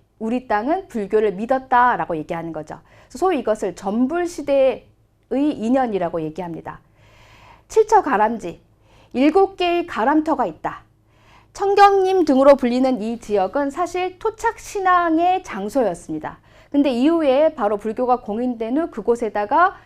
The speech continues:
사원들을 창건하기 시작하면서 어떤 이야기를 하느냐? "이곳은 예전에 절이 있었던 지역이다. 그러므로 다시 절을 짓는 거다. 우리 땅은, 우리 땅은 예전부터 불교와 밀접한 관련을 맺고 있다."라고 주장하는 거죠.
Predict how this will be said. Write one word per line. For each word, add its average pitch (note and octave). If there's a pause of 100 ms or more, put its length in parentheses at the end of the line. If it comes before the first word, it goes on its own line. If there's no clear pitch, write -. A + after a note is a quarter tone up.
사원들을 G4+
창건하기 C#4+
시작하면서 G3+
어떤 D#4+
이야기를 A#3+
하느냐? A3+ (320)
"이곳은 C#4+
예전에 C4 (200)
절이 A#3+
있었던 G3+
지역이다. E3+
그러므로 B3+
다시 A3
절을 G#3
짓는 F3
거다. E3 (240)
우리 B3
땅은, B3+
우리 C4
땅은 C#4+
예전부터 C#4+ (200)
불교와 A#3+
밀접한 D4+
관련을 A3+
맺고 G3+
있다."라고 F3+
주장하는 E3
거죠. D3+